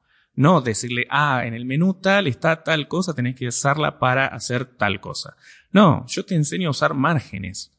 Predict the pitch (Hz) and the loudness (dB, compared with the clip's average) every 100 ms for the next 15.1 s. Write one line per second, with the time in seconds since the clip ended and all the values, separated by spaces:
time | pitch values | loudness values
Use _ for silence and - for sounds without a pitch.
0 | _ _ _ _ - 135 135 151 175 233 | _ _ _ _ 2 4 4 6 6 6
1 | 175 - 156 139 123 147 180 156 135 - | 2 -2 0 0 2 2 2 2 0 0
2 | 104 - 123 135 196 180 131 117 120 - | -10 -6 0 4 4 2 -2 -4 -8 -4
3 | 170 185 185 190 - - - _ - 170 | 4 6 4 0 -12 -14 -16 _ 4 6
4 | 180 180 165 139 113 107 107 131 131 127 | 6 2 0 2 2 2 0 2 4 4
5 | 139 - 127 120 117 113 113 107 - - | 2 0 -8 -6 -6 -6 -8 -8 -8 -6
6 | 135 151 170 - 165 165 - - _ _ | 0 0 0 -6 -10 -10 -14 -20 _ _
7 | - 156 160 165 156 - 117 107 104 104 | 0 2 2 -2 -8 -6 -4 -4 -6 -10
8 | 107 104 104 113 - - 110 - 107 - | -14 -18 -18 -20 -16 -14 -12 -6 -6 -6
9 | 117 107 113 139 123 110 120 156 180 175 | -10 -6 0 0 0 -2 4 4 6 0
10 | 156 - 104 104 123 123 120 190 196 - | -4 -8 -10 -6 -4 -2 2 2 2 -4
11 | - - 107 98 98 - 104 117 226 208 | -6 -6 -4 -4 -6 -14 -10 -6 -4 -2
12 | 156 160 - _ 139 135 185 202 156 131 | -2 -4 -8 _ -8 0 2 2 0 -4
13 | 123 156 156 143 165 - 156 139 - 170 | 0 2 2 -2 -10 -8 -2 0 2 0
14 | 165 - - - 117 107 107 107 104 98 | 0 -4 -10 -6 -2 0 -2 0 0 0